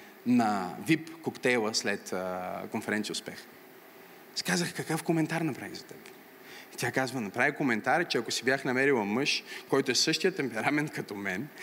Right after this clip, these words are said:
и същата персоналност като мен, най-вероятно щяхме да сме си, просто да си живеем спокойно в някое село.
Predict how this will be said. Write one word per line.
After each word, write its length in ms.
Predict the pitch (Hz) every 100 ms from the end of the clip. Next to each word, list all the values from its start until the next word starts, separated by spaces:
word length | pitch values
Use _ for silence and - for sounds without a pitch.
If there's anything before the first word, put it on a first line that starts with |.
| - -
и 60 |
същата 420 | 123 156 - 175 170
персоналност 600 | 131 131 120 135 135 135
като 180 | 104
мен, 280 | 92 90 120 - - -
най-вероятно 440 | 180 190 185 196
щяхме 340 | 180 185 202 185
да 60 |
сме 140 | 175 156
си, 140 | -
просто 300 | - 175 170
да 60 | 151
си 120 | 131
живеем 480 | 127 117 156 175 165
спокойно 580 | - 127 156 160 160
в 80 | 151
някое 280 | 165 160 165
село. 360 | - 196 190